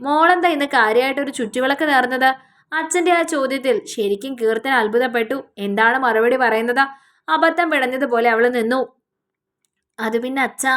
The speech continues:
എനിക്ക് പരീക്ഷയ്ക്ക് നല്ല മാർക്ക് കിട്ടുകയാണെങ്കിൽ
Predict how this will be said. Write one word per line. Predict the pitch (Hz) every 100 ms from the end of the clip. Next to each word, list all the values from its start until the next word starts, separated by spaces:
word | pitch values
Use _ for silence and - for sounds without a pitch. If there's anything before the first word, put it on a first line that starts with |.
| 262 - _ _ -
എനിക്ക് | 247 320
പരീക്ഷയ്ക്ക് | 311 262 240 240 294 302
നല്ല | 277 285
മാർക്ക് | 269 233 240 302
കിട്ടുകയാണെങ്കിൽ | 294 277 277 269 262 269